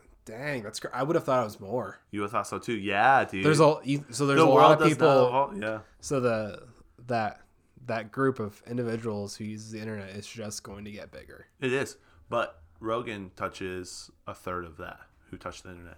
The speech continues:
Speaker 2: which is crazy too.
Speaker 1: That's a pretty, that's a lot.
Speaker 2: Yeah.
Speaker 1: That's a lot.
Speaker 2: So it's interesting, man. It's interesting. Yeah. You know what that means if, if more users are gonna be using the internet, you know what that means for daily content.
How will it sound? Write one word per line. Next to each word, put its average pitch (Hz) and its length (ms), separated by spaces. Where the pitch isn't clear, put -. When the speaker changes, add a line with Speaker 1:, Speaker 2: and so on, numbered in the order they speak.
Speaker 2:
which 120 160
is 147 100
crazy 117 340
too. 107 260
Speaker 1:
That's 107 160
a 104 260
pretty, 107 340
that's 120 140
a 104 60
lot. 92 360
Speaker 2:
Yeah. 95 300
Speaker 1:
That's - 120
a 98 60
lot. 95 320
Speaker 2:
So 92 300
it's 156 160
interesting, 127 480
man. 107 240
It's 113 160
interesting. 92 500
Yeah. 120 220
You 127 100
know 139 80
what 135 140
that 131 200
means 117 300
if, 104 120
if 104 160
more 107 180
users 107 380
are 98 60
gonna 101 160
be 95 60
using 95 340
the 92 80
internet, 92 320
you 95 60
know 95 40
what 90 120
that 92 120
means 92 220
for 95 120
daily 90 220
content. 92 440